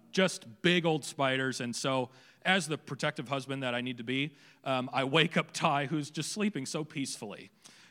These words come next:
and is just so, uh, just warm and cozy. And I'm, "Ty, you gotta get spiders everywhere." Sp- And just in that process of waking her up and her going, "What are you, what are you talking about?" And, and then I,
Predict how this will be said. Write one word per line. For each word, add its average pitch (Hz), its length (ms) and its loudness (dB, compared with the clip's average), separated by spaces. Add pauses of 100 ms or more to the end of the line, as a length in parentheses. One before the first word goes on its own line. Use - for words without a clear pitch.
and 147 200 0
is 139 140 -4
just 143 200 -6
so, 151 300 2
uh, 127 380 -2
just - 320 -10
warm 160 400 2
and 147 140 -4
cozy. 165 320 0
And 165 80 -4
I'm, 180 80 -4
"Ty, 233 220 -2
you 220 40 -8
gotta 214 200 -4
get 226 100 -4
spiders 339 480 -2
everywhere." 349 340 -8
Sp- 349 160 -12 (600)
And 170 320 0
just 190 240 -2
in 208 220 2
that 175 240 2
process 156 400 0
of 131 120 -4
waking 160 340 0
her 156 200 2
up 151 160 0
and 123 120 -4
her 147 120 -2
going, 135 200 -8
"What 175 300 -4
are - 20 0
you, 170 100 -2
what 165 180 -2
are 190 40 2
you 175 100 2
talking 190 420 -2
about?" 175 320 0
And, 131 120 -8 (360)
and 147 160 -4
then 143 100 -2
I, 135 120 -2